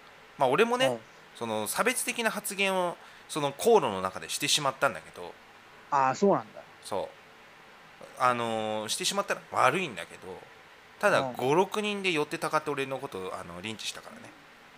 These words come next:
Speaker 2: <laughs>
Speaker 1: ラブ&ピースって言ってる、
Speaker 2: それ
Speaker 1: 小野洋子かぶれの。
Speaker 2: いやいや、まあまあまあまあ、小野洋子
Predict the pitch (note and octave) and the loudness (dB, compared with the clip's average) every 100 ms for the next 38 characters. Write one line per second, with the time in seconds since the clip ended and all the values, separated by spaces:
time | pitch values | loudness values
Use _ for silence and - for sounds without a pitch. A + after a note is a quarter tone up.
0 | - - - - - - F2+ G2+ G#2 G2+ | -18 -18 -20 -20 -10 -4 4 6 6 4
1 | G2+ A2+ G#2+ - - F#2+ F#2+ - G2 F2+ | 0 -2 -2 -4 -10 -12 -10 -10 -10 -10
2 | E2+ - - - - - - - - - | -10 -16 -20 -20 -20 -20 -20 -20 -20 -6
3 | A#2 A2+ G#2+ G#2 G2+ G#2+ - A2 G2+ F2+ | 0 4 4 4 2 -4 -2 -2 -4 -6
4 | F2+ F2+ - - - - - - - E3+ | -10 -12 -18 -20 -20 -20 -20 -14 -4 0
5 | D#3 C#3 C3+ C3 C3 C3 B2+ B2+ C3+ E3 | 2 0 -6 -8 -10 -12 -12 -6 2 4
6 | F#3 E3+ D#3+ | 6 4 0